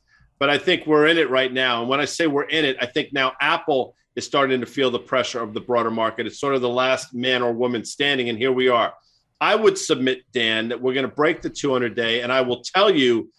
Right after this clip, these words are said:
that the lows we saw back in October of one thirty-seven and a half or so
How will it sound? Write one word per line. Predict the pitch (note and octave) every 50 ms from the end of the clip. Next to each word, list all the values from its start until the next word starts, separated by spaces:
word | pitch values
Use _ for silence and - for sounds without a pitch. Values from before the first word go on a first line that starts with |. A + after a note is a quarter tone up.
| _ _ -
that | - C3+ C3+
the | - D3
lows | C3+ C#3+ D3+ E3 F3+ E3+ -
we | F3 D3+
saw | - - D#3+ D#3 D3+
back | B2+ D3+ C#3+ C#3+ C3 -
in | C#3 C3+
October | C3 B2+ - - - - G3+ A3 A3 - D3 C3 A#2+ A#2+ - - _ _ - - -
of | B2+ A#2 A#2 B2
one | B2+ D3+ E3 E3+ F3 E3 D#3+
thirty-seven | - - E3+ D#3+ D#3+ D3+ D3 B2+ - - - D#3 D#3 D3+ C#3+ D3 C#3+
and | B2 C#3 C#3 C#3
a | C3
half | - - D#3 D#3 E3 D#3+ -
or | - C3
so | - - C3+ B2 A#2+ A#2 A2 G#2 -